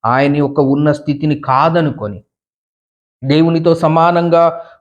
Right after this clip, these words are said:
ఉండకో-, ఉన్న విడిచిపెట్టకూడని భాగ్యమని ఎంచుకొనలేని ఆ విశాల హృదయం, ఈ లోకానికి వచ్చిన ఆయన విశాల హృదయం, దేవుడు లోకాన్ని ప్రేమించిన ఆయన విశాల హృదయం, ఆయన జీవించిన జీవిత కాలంలో ఆయన పలికిన మాటల్లో ఉన్న విశాల హృదయం, ఆయన చేసిన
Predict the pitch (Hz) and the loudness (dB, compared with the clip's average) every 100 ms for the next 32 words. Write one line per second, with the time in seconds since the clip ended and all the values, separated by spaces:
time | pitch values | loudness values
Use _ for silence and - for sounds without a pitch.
0 | 143 151 175 185 180 185 175 165 175 175 | -8 -2 -2 0 2 2 2 0 0 2
1 | 165 170 185 185 180 185 185 180 156 185 | 0 -2 -4 -4 -2 -2 -2 0 0 0
2 | 202 208 202 175 151 - 131 123 113 110 | 0 0 0 0 -4 -8 -10 -10 -10 -10
3 | 107 127 139 139 151 147 - 120 107 104 | -4 -4 -4 -2 -2 -2 -4 -8 -10 -14
4 | _ _ - 147 180 180 185 185 185 180 | _ _ 0 2 2 0 -4 -4 -8 -8
5 | 180 170 160 131 120 123 117 - 110 107 | -8 -6 -6 -10 -8 -10 -10 -14 -14 -14
6 | - _ - 143 175 175 180 202 202 190 | -18 _ -4 2 4 4 4 2 0 -2
7 | 190 190 196 196 196 196 196 156 135 127 | -2 -2 -2 -2 -4 -4 -6 -6 -8 -6
8 | 131 123 117 117 113 117 120 _ - 156 | -6 -6 -8 -10 -8 -8 -10 _ -4 0
9 | 175 175 170 208 208 208 190 170 190 196 | 2 2 0 0 0 -2 -4 -4 -4 -4
10 | 185 190 190 190 190 185 185 185 160 170 | -4 -2 0 0 -2 -2 -2 -6 -2 0
11 | 180 190 208 185 156 165 202 208 208 208 | 0 -2 -2 -2 0 2 0 0 -2 0
12 | 202 196 180 139 131 131 131 131 117 117 | 0 -2 -4 -6 -6 -6 -6 -10 -12 -10
13 | 117 _ _ 151 190 202 - 208 214 214 | -12 _ _ -2 2 0 0 -4 -4 -4